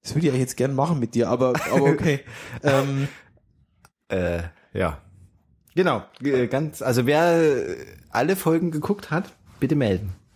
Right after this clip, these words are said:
Speaker 1: Wie lange kann man das noch machen?
Speaker 2: Das Spiel?
Speaker 1: Ja.
Speaker 2: Oh, weiß nicht, das sieht aus, als wenn das, da, das hat wahrscheinlich tausende Euro gekostet. Also ich glaube, solche öffentlichen Aufträge, die kosten doch immer richtig Geld.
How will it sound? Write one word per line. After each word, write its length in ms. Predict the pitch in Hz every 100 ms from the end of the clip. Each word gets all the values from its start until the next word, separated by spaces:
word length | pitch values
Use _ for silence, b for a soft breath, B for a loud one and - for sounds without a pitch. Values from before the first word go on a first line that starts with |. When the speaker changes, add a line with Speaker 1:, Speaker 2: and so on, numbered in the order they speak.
| B B B B B B
Speaker 1:
Wie 60 | 113
lange 160 | 110
kann 160 | 131 131
man 100 | 147
das 120 | 127
noch 100 | 120
machen? 420 | 107 135 254 - - _ _ -
Speaker 2:
Das 120 | 196
Spiel? 340 | - 180 277 - _ -
Speaker 1:
Ja. 380 | 117 151 - _ _ -
Speaker 2:
Oh, 120 | 85
weiß 220 | - 104
nicht, 140 | 156 107 87
das 60 |
sieht 200 | - 92
aus, 200 | 85 92 95
als 160 | 95
wenn 120 | 98
das, 180 | 98 95
da, 100 | - 90 B B B
das 100 | -
hat 100 | 95 -
wahrscheinlich 380 | 90 101 104
tausende 420 | - 98 104 107 95
Euro 360 | 110 156 131
gekostet. 460 | 101 - 101 107 95
Also 140 | - 92
ich 40 |
glaube, 200 | 113 104
solche 200 | 107 104
öffentlichen 340 | 107 107 107 104
Aufträge, 540 | 110 - - 117 113 113 B B B -
die 40 |
kosten 300 | 104 120 -
doch 100 | 120
immer 200 | 113 117
richtig 300 | 117 120 117
Geld. 280 | - 123 98